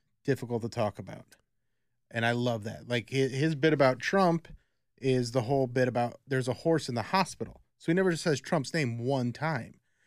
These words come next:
But everybody knows he's talking about Trump. And that bit is just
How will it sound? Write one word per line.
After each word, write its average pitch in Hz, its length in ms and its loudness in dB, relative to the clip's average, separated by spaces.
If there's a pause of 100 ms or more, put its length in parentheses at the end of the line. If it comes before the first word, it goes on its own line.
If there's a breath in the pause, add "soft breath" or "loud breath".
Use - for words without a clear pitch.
(320)
But 151 340 6
everybody 131 300 2
knows 160 280 2
he's - 160 -6
talking 143 600 0 (420 soft breath)
about 113 640 -2 (300)
Trump. 175 540 0 (380)
And 110 220 -4
that 123 220 0 (800)
bit 151 180 0
is 120 300 -2
just 113 540 -6